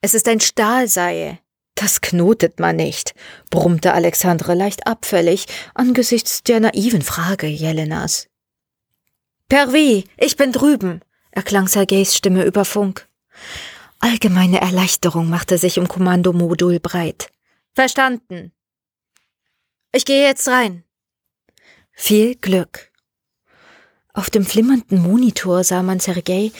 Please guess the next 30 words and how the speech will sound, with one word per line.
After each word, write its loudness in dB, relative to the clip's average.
wie -2
dieser 2
zur 0
Einstiegsluke -2
hangelte, 2
sie 2
öffnete 2
und -6
kurz -2
darauf -2
im 0
Inneren 0
verschwand. -6
"Jeden 2
Moment 2
gehen 2
die 4
Lichter 2
an -6
und -10
das 0
Docksystem 2
wird 0
mit 0
Strom 0
versorgt", 0
erklärte 0
Vitali 2
niemandem 2
Bestimmtes, 0